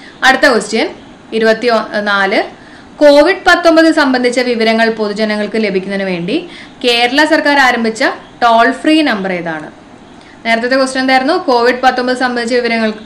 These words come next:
വിവരങ്ങൾ പൊതുജനങ്ങൾക്ക് ലഭിക്കുന്നതിന് വേണ്ടി കേ-, കേന്ദ്ര സർക്കാർ ആരംഭിച്ച toll free number ആണ് കേട്ടോ. ഇത് കേന്ദ്ര സർക്കാരാണ്.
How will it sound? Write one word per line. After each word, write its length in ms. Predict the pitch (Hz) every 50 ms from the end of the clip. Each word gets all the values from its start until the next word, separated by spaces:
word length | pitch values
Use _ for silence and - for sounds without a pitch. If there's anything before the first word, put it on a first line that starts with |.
| - -
വിവരങ്ങൾ 520 | 226 233 226 220 220 220 220 254 349 349 - - - - - -
പൊതുജനങ്ങൾക്ക് 600 | 247 233 262 262 277 269 262 254 254 247 247 269
ലഭിക്കുന്നതിന് 400 | 262 240 220 220 226 226 233 233
വേണ്ടി 220 | 226 220 220 294
കേ-, 360 | 294 285 240 226 220 - - -
കേന്ദ്ര 380 | 233 226 233 233 247 254 302 330
സർക്കാർ 360 | 320 330 302 302 311 294 294
ആരംഭിച്ച 360 | 285 269 254 247 240 233 226
toll 220 | 285 277 247 226 220
free 200 | 220 - 226 220
number 240 | 220 214 208 202
ആണ് 100 | 196 190
കേട്ടോ. 160 | 185 190 220 208
ഇത് 140 | 202 226
കേന്ദ്ര 340 | 220 233 214 208 208 214 220
സർക്കാരാണ്. 960 | 233 247 247 226 220 226 240 240 226 196 185 185 247 349 349 - - - -